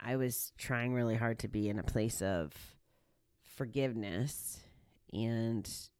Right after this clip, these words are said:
again, gratitude for if he wasn't the way he was,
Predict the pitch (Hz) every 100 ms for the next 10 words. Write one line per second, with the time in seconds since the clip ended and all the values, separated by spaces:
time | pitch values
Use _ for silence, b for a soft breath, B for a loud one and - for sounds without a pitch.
0 | _ _ 117 104 113 101 117 117 127 104
1 | - 110 107 107 - 120 120 113 107 107
2 | b b b b b b b _ _ _
3 | - 123 - - 147 151 151 131 107 131
4 | 139 139 127 127 139 135 - - 131 123
5 | 127 135 180 208 190 - - -